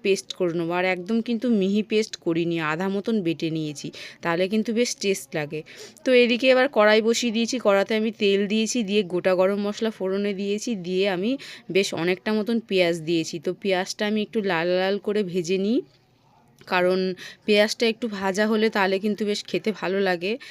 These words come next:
আহ, তারপরে আমি যে মশলাটা পেস্ট করে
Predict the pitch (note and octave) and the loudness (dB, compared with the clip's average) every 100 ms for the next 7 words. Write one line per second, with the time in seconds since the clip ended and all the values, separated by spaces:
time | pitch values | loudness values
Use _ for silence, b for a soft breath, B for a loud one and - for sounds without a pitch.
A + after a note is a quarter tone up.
0 | B B - F3 F3 F3 F3 F3+ F3+ G3+ | B B -8 -4 -2 -2 0 0 2 0
1 | G3+ G#3 F#3+ G3+ F#3 F3+ G3 G3 G#3 F#3 | 2 0 0 0 -2 -2 -2 -2 0 -2
2 | F3+ - G3 | -2 -2 0